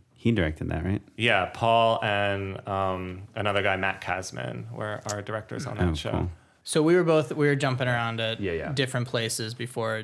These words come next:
Speaker 3: Dan started just writing as a freelancer full time, and I got the DreamWorks job, and we started,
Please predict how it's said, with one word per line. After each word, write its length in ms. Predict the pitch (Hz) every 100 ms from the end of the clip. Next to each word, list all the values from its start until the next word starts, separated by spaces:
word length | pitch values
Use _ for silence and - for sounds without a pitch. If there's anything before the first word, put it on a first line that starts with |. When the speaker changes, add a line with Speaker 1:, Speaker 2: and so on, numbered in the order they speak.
| -
Speaker 3:
Dan 260 | - 113 113
started 400 | - 117 110 107
just 260 | 113 - -
writing 340 | 107 113 113
as 100 | 113
a 60 | 127
freelancer 580 | 127 120 117 127 127 127
full 240 | - 120
time, 600 | 123 131 120 117 113 117 123 _ _ _
and 140 | 143 113
I 220 | 110 113
got 320 | 117 117 107
the 360 | 110 104 107 107
DreamWorks 720 | 113 113 110 110 127 - - - - _ -
job, 540 | 135 113 107 101 107 127 _
and 180 | 135 120
we 200 | 113 113
started, 580 | 107 - 110 107 110 127